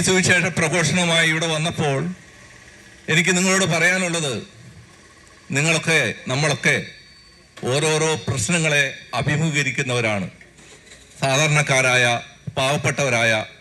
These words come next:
ആളുകളാണ്. ധാരാളം പേര് കടബാധിത, ഇന്ന് നമ്മുടെ നാട്ടില് ഒരുപാട് പേര് കടബാധിത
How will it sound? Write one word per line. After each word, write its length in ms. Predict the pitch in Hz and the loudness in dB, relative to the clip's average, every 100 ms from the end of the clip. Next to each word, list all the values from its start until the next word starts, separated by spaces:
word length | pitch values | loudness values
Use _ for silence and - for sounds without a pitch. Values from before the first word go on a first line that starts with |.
| 104 | -4
ആളുകളാണ്. 440 | 113 120 110 95 80 - - - - _ _ _ - _ - - - - - - - - - | -2 0 -2 -4 -6 -14 -20 -20 -20 _ _ _ -20 _ -20 -20 -20 -20 -20 -20 -20 -20 -4
ധാരാളം 340 | 135 143 165 165 | 0 2 2 4
പേര് 240 | 165 160 156 - | 4 4 2 0
കടബാധിത, 640 | 143 156 170 170 160 151 120 - - - - - - - 143 | 0 0 0 0 0 0 -2 -8 -18 -20 -20 -20 -20 -12 -2
ഇന്ന് 140 | 151 147 | 2 2
നമ്മുടെ 240 | 151 165 147 | 2 0 0
നാട്ടില് 380 | 160 170 151 131 175 - - - - - - | 0 0 0 0 -4 -10 -20 -20 -20 -18 -4
ഒരുപാട് 440 | 131 160 160 156 147 | -2 0 2 2 2
പേര് 220 | 151 147 139 | 2 0 0
കടബാധിത 580 | 131 131 151 151 156 | 0 0 2 2 2